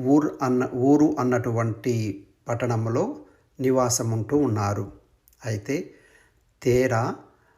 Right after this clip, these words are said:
తన యొక్క కుటుంబాన్ని అంతటినీ కూడా, అనగా తన బిడ్డలైన అబ్రహాము, హారాను, వీళ్ళను అందరినీ, ఆ, లోతు, హారాను కొ-, కొడుకు,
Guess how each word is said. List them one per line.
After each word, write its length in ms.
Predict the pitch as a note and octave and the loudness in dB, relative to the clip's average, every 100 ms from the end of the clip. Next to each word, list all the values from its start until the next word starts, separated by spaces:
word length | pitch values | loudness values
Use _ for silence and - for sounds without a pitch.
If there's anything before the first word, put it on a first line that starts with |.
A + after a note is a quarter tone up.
| _ _ _ - | _ _ _ -2
తన 160 | C#3+ C3 | 2 4
యొక్క 600 | B2+ B2 - A#2+ G#2+ G2 - - - | 4 2 0 0 2 -2 -12 -20 -12
కుటుంబాన్ని 580 | - B2 D#3 D3 C#3 B2+ | -8 2 4 4 4 2
అంతటినీ 460 | A#2+ A#2 C3 B2+ B2+ | 0 0 -2 0 -2
కూడా, 400 | A#2 A2+ G#2+ G#2+ | -2 -2 -2 -4
అనగా 340 | - A2+ A2+ C#3 | -4 -4 -4 -6
తన 400 | - A2+ A2 G#2 - | -4 -4 -4 -4 -12
బిడ్డలైన 760 | C3 B2 A#2+ A#2+ A#2 G#2+ A2+ - - _ _ _ _ - D4 - | -10 -4 0 0 0 -2 -4 -6 -12 _ _ _ _ -20 -20 -4
అబ్రహాము, 880 | B2+ B2+ B2+ A#2 B2 A2+ A2+ A#2 B2 - - | -2 0 0 0 -2 -2 -2 -4 -4 -8 -4
హారాను, 640 | B2 A#2+ A#2 A2 A2 A#2 - - _ _ - | -2 0 0 0 -2 -6 -8 -14 _ _ -12
వీళ్ళను 720 | A#2 B2+ A#2+ A#2+ A2+ A#2 A#2 - | 0 2 4 2 2 -2 -4 -4
అందరినీ, 520 | B2+ A#2 A#2 G#2 G#2+ - - _ _ _ C3 | -4 0 0 -2 -6 -10 -20 _ _ _ -6
ఆ, 160 | A2 | -2
లోతు, 840 | A2 A2 C3 B2+ B2 C3 A#2 A#2+ C3 - _ - | 0 0 2 0 -2 -4 -2 -2 -6 -12 _ -2
హారాను 380 | A#2+ A#2 A2 A2 | 2 2 0 -2
కొ-, 540 | - A#2 A2+ A2 G#2+ - | -4 -2 -2 -4 -6 -6
కొడుకు, 460 | B2 A#2 A#2 A2 | -6 -4 -6 -8